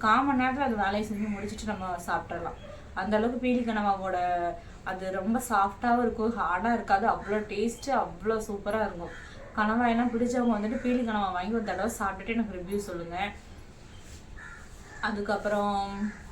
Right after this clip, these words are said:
வேற என்ன மீன் வரும்? வஞ்சிரம். வஞ்சிரம் சொல்லவே வேணாம், வஞ்சிரம் செம்ம டேஸ்டான ஒரு மீன். சீலா வந்துட்டு, சீலா வஞ்சிரம் ரெண்டும் ஒண்ணு தான். நாங்க வந்துட்டு சீலான்னு தான் மக்களே சொல்லுவோம். செம்ம டேஸ்டா இருக்கும்,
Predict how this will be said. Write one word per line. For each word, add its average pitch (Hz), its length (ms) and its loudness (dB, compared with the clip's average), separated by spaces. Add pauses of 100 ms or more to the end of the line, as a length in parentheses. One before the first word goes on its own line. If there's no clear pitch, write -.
(1700)
வேற 185 120 -8 (100)
என்ன 208 180 0
மீன் 233 200 4
வரும்? 190 200 -2
வஞ்சிரம். 202 480 -2
வஞ்சிரம் 240 440 -2
சொல்லவே 226 380 4
வேணாம், 214 380 2
வஞ்சிரம் 208 420 -6
செம்ம 175 340 -4
டேஸ்டான 208 460 -2
ஒரு 185 140 -6
மீன். 185 320 -10
சீலா 226 280 4 (140)
வந்துட்டு, 190 340 -6 (400)
சீலா 247 360 6
வஞ்சிரம் 185 420 0
ரெண்டும் 214 260 0
ஒண்ணு 180 140 -6 (100)
தான். 202 180 0 (720)
நாங்க 208 240 2
வந்துட்டு 196 360 -2
சீலான்னு 196 340 2
தான் 202 100 0
மக்களே 190 300 -6
சொல்லுவோம். 185 380 -4 (140)
செம்ம 202 360 0
டேஸ்டா 208 360 0
இருக்கும், 190 320 -6